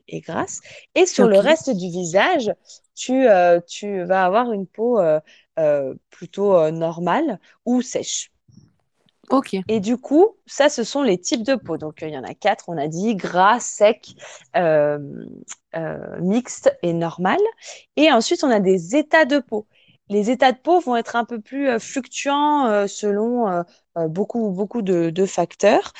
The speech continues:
Speaker 1: Et ils peuvent, euh, du coup, l'état de peau peut changer. Alors que le type de peau, tu vois, il,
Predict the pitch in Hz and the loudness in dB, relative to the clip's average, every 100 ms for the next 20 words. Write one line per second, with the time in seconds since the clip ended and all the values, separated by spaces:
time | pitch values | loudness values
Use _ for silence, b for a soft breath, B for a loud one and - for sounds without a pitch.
0 | B B - 208 185 254 262 202 185 180 | B B 0 2 4 6 6 6 4 4
1 | 185 269 240 202 190 - 170 - 208 - | -2 0 2 4 2 2 0 0 -6 -2
2 | 269 233 254 190 202 - 226 226 - 214 | 0 2 4 4 4 2 0 0 -2 -2
3 | 254 262 311 - 233 269 | -2 -2 -6 -6 -2 -2